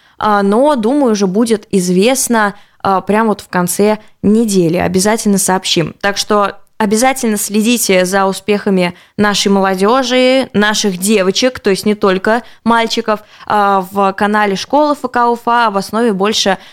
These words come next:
а, в канале самого клуба. А насчет наших девочек. Прямо сейчас, друзья, у нас играют девочки. Есть Ю Ф Л девушки и Ю Ф Л девочки. В Ю Ф Л девушки мы идем с маленьким отрывом на втором месте. В Ю Ф Л девочках пока все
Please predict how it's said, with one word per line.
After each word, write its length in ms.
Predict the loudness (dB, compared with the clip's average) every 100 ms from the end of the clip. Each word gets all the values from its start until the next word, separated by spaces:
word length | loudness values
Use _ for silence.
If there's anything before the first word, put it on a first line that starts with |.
| -12
а, 500 | -2 0 2 2 0
в 460 | -4 -10 -20 _ _
канале 340 | 0 2 0
самого 520 | 0 0 0 2 -2 -2 _ -2
клуба. 440 | 2 2 0 -4 -14 -20 -10
А 120 | -4
насчет 360 | 0 0 0 0
наших 340 | -2 0 0
девочек. 540 | 2 0 0 -4 -10 -4
Прямо 280 | -2 0 -2
сейчас, 440 | -4 -2 0 0
друзья, 640 | -2 -4 -2 0 0 0
у 40 | 0
нас 280 | -2 -2 -2
играют 420 | 0 0 0 0
девочки. 680 | 0 0 0 -4 -2 -4 -2
Есть 280 | -2 0 0
Ю 80 | 0
Ф 100 | 2
Л 160 | 0
девушки 380 | 2 0 -2 -2
и 40 | -2
Ю 60 |
Ф 100 | 0
Л 140 | 2 2
девочки. 540 | 2 0 -2 -2 -4 -4 _ _ _ _ _ _ _
В 40 | 0
Ю 140 | 2
Ф 100 | 2
Л 160 | 2 2
девушки 400 | 2 0 0 -2
мы 200 | 0 0
идем 320 | 2 0 -2 -8 _ _ _ _
с 240 | -2 2
маленьким 540 | 2 2 0 -2 0
отрывом 360 | 0 0 0 0
на 60 | -2
втором 400 | -2 0 0 2
месте. 400 | 0 0 0 -2
В 40 |
Ю 120 | -2
Ф 80 | 0
Л 160 | 0 2
девочках 460 | 0 0 -4 -8
пока 240 | -8 -6 -4
все 260 | -2 -2